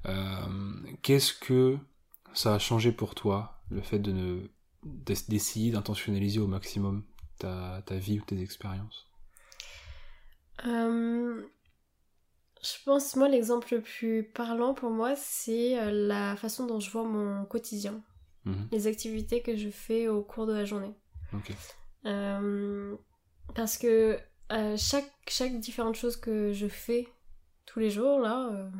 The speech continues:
Speaker 2: depuis quelques, quelques mois, euh, mais j'ai l'impression d'être à ma place et d'avoir, euh, tout ce qui m'a mené jusqu'à là, c'est des choix que j'ai fait, euh,
Speaker 1: Ouais.
Speaker 2: parce que j'avais envie de les faire, quoi.
Speaker 1: Ouais, intentionnel,
Speaker 2: Pas par
Speaker 1: quoi.
Speaker 2: dépit.
Speaker 1: Ouais.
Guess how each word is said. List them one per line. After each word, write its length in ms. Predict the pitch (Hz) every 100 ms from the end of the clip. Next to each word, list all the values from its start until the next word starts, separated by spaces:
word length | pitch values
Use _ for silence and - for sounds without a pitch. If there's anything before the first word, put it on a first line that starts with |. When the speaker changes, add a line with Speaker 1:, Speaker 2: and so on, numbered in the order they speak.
| 190 208
Speaker 2:
depuis 200 | - -
quelques, 260 | 196 196 - _ -
quelques 180 | 190 190
mois, 300 | 190 269 - - - - - - - - - _ -
euh, 720 | 202 196 196 196 196 196 196 208 214 - _ _ _ _
mais 100 | 214
j'ai 120 | 214 220
l'impression 260 | 208 277
d'être 260 | 269 220 220
à 40 |
ma 120 | 214
place 380 | 214 240 247 -
et 180 | 214 214
d'avoir, 460 | 208 202 208 208 208
euh, 180 | 202 214 -
tout 100 | 247
ce 60 | -
qui 80 |
m'a 80 | 233
mené 220 | 226 226 226
jusqu'à 360 | 220 - 214
là, 340 | 208 226 254 262
c'est 200 | - 208
des 140 | 208
choix 300 | 208 233 226
que 120 | 226 208
j'ai 180 | 208
fait, 380 | 196 - 220 226
euh, 300 | 208 196 196 196
Speaker 1:
Ouais. 160 | 107 104 - - - - - - _ _ -
Speaker 2:
parce 260 | 196 -
que 400 | - 220 214 208
j'avais 300 | 196 196 202
envie 140 | 202 208
de 80 |
les 100 | 208
faire, 320 | 202 214 202 -
quoi. 80 | 110
Speaker 1:
Ouais, 60 | 220 -
intentionnel, 440 | - 101 - 104
Speaker 2:
Pas 40 | 220
par 120 | 226
Speaker 1:
quoi. 80 | 214
Speaker 2:
dépit. 340 | 214 - 202 -
Speaker 1:
Ouais. 200 | 226